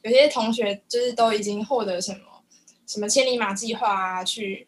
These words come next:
去国外研究。所以我就觉得，哇，天啊，这些同学超厉害。不过我是走另外一条路线，就是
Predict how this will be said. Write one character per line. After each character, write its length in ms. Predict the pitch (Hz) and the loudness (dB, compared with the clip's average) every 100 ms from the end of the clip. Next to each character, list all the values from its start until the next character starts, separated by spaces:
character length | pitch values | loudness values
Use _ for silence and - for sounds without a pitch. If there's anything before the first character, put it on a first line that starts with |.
| _ | _
去 160 | - 226 | -10 -6
国 120 | 190 | -4
外 160 | 185 185 | -2 -2
研 200 | 185 - 202 | -6 -12 -10
究。 260 | - - _ _ _ - | -8 -8 _ _ _ 2
所 80 | |
以 40 | 254 | 4
我 60 | 233 | 6
就 180 | 254 | 4
觉 160 | 233 220 | 4 0
得， 340 | 214 208 202 196 - - | 0 0 -2 -4 -12 -12
哇， 180 | - 190 | -8 -8
天 200 | 240 226 | -4 -2
啊， 120 | 208 | -2
这 80 | 233 | 0
些 120 | 233 | 0
同 200 | 220 202 | 0 -2
学 100 | 196 | -2
超 240 | 196 202 | -2 -4
厉 140 | 208 202 | -4 -4
害。 200 | 220 - | -4 -6
不 120 | 226 | 2
过 120 | 330 | 6
我 80 | 254 | 6
是 140 | 277 | 2
走 220 | - 233 - | 2 2 2
另 160 | 233 | 0
外 120 | 233 | 0
一 120 | 208 233 | 0 -2
条 200 | 202 190 | -4 -4
路 220 | 208 190 | -4 -2
线， 260 | - 190 | -4 -2
就 80 | 208 | -4
是 240 | 214 233 | -4 -6